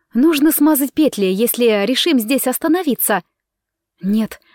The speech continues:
давай уедем сейчас», — попросила я. «Мне не нравится его взгляд». «Хорошо», — кивнула девушка, помедлила, но все же поинтересовалась. «Они и правда кажутся тебе знакомыми, здешние обитатели?»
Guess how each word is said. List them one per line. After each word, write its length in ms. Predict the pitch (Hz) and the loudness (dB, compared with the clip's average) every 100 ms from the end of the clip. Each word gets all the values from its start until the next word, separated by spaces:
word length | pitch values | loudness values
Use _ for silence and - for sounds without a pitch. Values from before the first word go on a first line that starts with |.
| - | -6
давай 400 | 202 220 262 311 | -2 -2 0 0
уедем 340 | 240 269 277 | 2 0 0
сейчас», — 520 | 262 302 - 208 - - _ | 0 -2 -2 -2 -2 -8 _
попросила 420 | 196 214 196 208 | -8 -6 -4 -2
я. 300 | 190 196 180 - _ _ - | -2 -2 -4 -6 _ _ -4
«Мне 180 | 247 | 2
не 140 | 285 302 | 4 4
нравится 400 | 330 269 233 226 | 2 0 -2 -2
его 160 | 214 | -2
взгляд». 480 | 208 196 233 190 - _ _ _ _ _ _ _ _ | -2 0 0 -2 -4 _ _ _ _ _ _ _ _
«Хорошо», — 640 | - - 403 453 - 381 320 _ _ | -12 -4 -2 0 0 0 -2 _ _
кивнула 360 | 185 208 208 | -6 -2 0
девушка, 540 | 214 202 180 - 180 175 _ _ | 0 0 -2 -2 -4 -6 _ _
помедлила, 560 | 190 185 214 269 349 349 | -6 -4 -2 0 0 0
но 160 | 262 | 0
все 160 | 269 302 | -2 -6
же 100 | 262 | -4
поинтересовалась. 920 | 294 277 294 277 311 220 185 185 - _ _ _ _ _ _ _ _ _ | -2 -2 -2 -4 -2 -2 0 -2 -4 _ _ _ _ _ _ _ _ _
«Они 380 | - 269 311 381 | -4 0 2 2
и 20 | |
правда 380 | 285 349 349 240 | 0 -2 -2 -2
кажутся 400 | - 277 233 254 | -2 -2 -2 -6
тебе 240 | - 247 | -4 -2
знакомыми, 680 | 240 285 - 233 202 190 175 _ _ - | 2 0 0 0 0 -2 -4 _ _ -4
здешние 420 | 285 294 226 233 | 0 0 0 0
обитатели?» 600 | 285 - 196 - 190 | -2 -2 -2 -2 -2